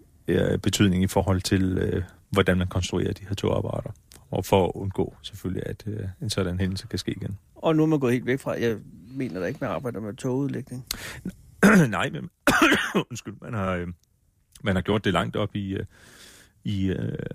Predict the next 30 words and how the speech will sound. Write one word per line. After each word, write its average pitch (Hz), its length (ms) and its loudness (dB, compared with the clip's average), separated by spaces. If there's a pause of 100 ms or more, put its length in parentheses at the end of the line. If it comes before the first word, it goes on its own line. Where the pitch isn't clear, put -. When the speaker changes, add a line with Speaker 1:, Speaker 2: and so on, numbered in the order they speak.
(140)
Speaker 1:
i - 100 -4
tiden 104 200 4
under 95 200 -4
den 95 140 -2
kolde 95 220 2
krig, 101 220 -2
også - 160 -8
at 95 60 -4
man 95 140 -2
kunne, 101 300 0
øh, 101 80 -2 (100)
lægge 92 480 4
røg 90 340 2
ud 107 160 -4 (100)
fra, 104 540 -10
øh, 101 160 -8 (260)
altså - 140 -6
fra - 120 -2
mindre 98 320 2
enheder, 98 340 -2
fra 98 180 -4
torpedobåde - 720 -2
og - 220 -6
missilbåde, - 520 -4
som 92 200 -4
skulle 92 180 -6
kunne 95 160 -2
gemme 95 260 2
sig. - 220 -2 (260)
Øh, - 380 -4